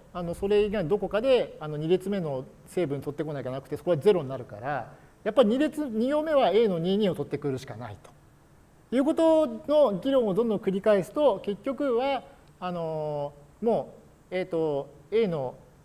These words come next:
あの、A、I行からは、その、I列の成分しか選ぶことができない。すなわち、対角成分の積しか選べられないということで、あの、今の主張が得られる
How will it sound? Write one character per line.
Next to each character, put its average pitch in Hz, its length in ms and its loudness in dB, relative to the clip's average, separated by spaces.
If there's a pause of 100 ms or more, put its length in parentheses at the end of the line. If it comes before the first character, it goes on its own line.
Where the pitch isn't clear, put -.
(400)
あ 151 160 -8
の、 139 260 -8 (100)
A、 202 220 4
I 180 200 2
行 143 200 0
か 214 140 -2
ら 233 120 2
は、 143 300 0 (120)
そ 147 140 -12
の、 131 260 -8
I 185 180 0
列 143 240 -4
の 127 200 -8
成 165 200 -4
分 135 160 -8
し - 80 -20
か 123 160 -6 (140)
選 156 220 0
ぶ 135 80 -8
こ 143 100 -8
と 214 80 -4
が 165 100 -6
で 120 120 -8
き 131 100 -14
な 117 80 -10
い。 104 140 -14
す - 80 -20
な 147 80 -8
わ 139 60 -10
ち、 - 100 -18
対 185 180 -4
角 208 160 -6
成 240 180 0
分 165 160 -6 (180)
の 160 120 -6
積 208 240 -8
し - 80 -16
か 277 80 -4
選 185 180 0
べ 156 200 0
ら 147 60 -2
れ 151 60 -2
な 127 80 -6
い 113 60 -10
と 117 120 -12
い - 20 -6
う - 20 -10
こ 147 80 -10
と 254 100 -8
で、 294 300 0 (220)
あ 151 80 -6
の、 139 120 -6
今 175 200 -2
の 233 240 -2
主 - 100 -18
張 127 160 -10
が 202 120 -6
得 131 120 -10
ら 117 80 -10
れ 110 80 -12
る 101 60 -14